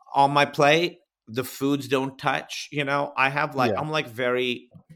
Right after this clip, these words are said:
Speaker 1: I don't wanna say O C D 'cause that's a real thing, but I'm very particular about not mixing things. So, so it'll be like, if I go to, like, a Pakistani restaurant with friends who aren't Pakistani, if I see them mixing things that,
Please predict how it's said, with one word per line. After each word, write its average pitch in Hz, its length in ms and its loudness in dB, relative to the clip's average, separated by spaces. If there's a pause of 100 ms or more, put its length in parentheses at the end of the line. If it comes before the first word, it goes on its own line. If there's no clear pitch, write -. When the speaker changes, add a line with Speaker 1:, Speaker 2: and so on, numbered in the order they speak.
(140)
Speaker 1:
I 151 120 2
don't 139 100 0
wanna 107 140 -6
say 90 180 -6
O 90 100 -6
C 87 160 -12
D 95 140 -8
'cause 92 160 -14
that's 82 180 -10
a 78 60 -16
real 80 180 -10
thing, 131 260 -4
but 120 120 0
I'm 139 100 0
very 165 200 6
particular 151 680 2
about 104 280 2 (400)
not 120 320 2
mixing 117 560 -2
things. - 380 -10
So, 117 300 -2 (280)
so - 160 -2
it'll 185 140 6
be 180 100 2
like, 170 160 4
if 151 160 -2
I 185 80 6
go 185 160 4
to, 170 80 4
like, 139 140 0
a 110 80 2
Pakistani 117 600 -2
restaurant 123 540 2
with 101 140 -6
friends 107 300 -2
who 113 80 -2
aren't 107 200 -2
Pakistani, 110 680 -4
if - 160 -8
I 170 100 4
see 175 240 0
them 131 220 2
mixing 120 380 -4
things 120 240 -6
that, 101 200 -2